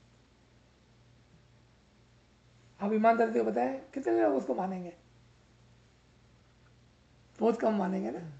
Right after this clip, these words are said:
बहुत कम मानेंगे। क्या हो गया भाई? हमने तो अभी कहा था कि हम इमाम की बात मानेंगे, अभी अभी हमने बैयत ली इमाम के हाथ पर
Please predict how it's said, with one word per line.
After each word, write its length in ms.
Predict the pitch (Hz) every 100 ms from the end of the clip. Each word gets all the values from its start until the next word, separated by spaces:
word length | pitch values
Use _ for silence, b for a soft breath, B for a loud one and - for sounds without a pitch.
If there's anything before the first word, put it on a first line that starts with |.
| - _ _ _ _ _ _ -
बहुत 220 | 247 -
कम 120 | 294
मानेंगे। 460 | 247 196 175 170 180 - _ _ - _
क्या 120 | 311
हो 100 | 349
गया 160 | 277 233
भाई? 220 | 247 339 - - - - _ _ _ _ _ _ -
हमने 220 | 220 285
तो 80 | 277
अभी 140 | 302
कहा 220 | 339 294 269
था 460 | 254 175 147 - - - -
कि 60 | 220
हम 120 | 240
इमाम 300 | 247 233 240
की 100 | 247
बात 240 | 220 220 220
मानेंगे, 400 | 202 214 202 170 - -
अभी 200 | 254 320
अभी 180 | 330 320
हमने 180 | 311 294
बैयत 340 | 240 269 -
ली 100 | 302
इमाम 240 | 180 - 175
के 80 |
हाथ 100 | 190
पर 260 | 180 -